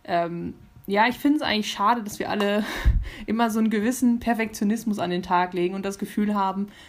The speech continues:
jeder Tag muss irgendwie sinnvoll sein. Und ich glaube, das ist schon eine ganz gute Überleitung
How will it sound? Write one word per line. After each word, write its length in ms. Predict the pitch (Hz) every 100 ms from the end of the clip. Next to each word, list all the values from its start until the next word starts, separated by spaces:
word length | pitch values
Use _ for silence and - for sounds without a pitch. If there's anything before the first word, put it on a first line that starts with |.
| - _ _ 196
jeder 300 | 226 240 226
Tag 480 | - 190 208 -
muss 360 | 208 202 202 - _ _
irgendwie 400 | 208 214 202 202
sinnvoll 500 | 185 226 240 165 151
sein. 460 | 156 156 175 247 - - - _ _ _ _ - -
Und 140 | 226
ich 100 | 226
glaube, 240 | 226 277 339
das 120 | 330
ist 60 |
schon 100 | 311
eine 80 | 277
ganz 200 | 269 269
gute 240 | - 277 285
Überleitung 760 | 269 277 226 220 220 226 233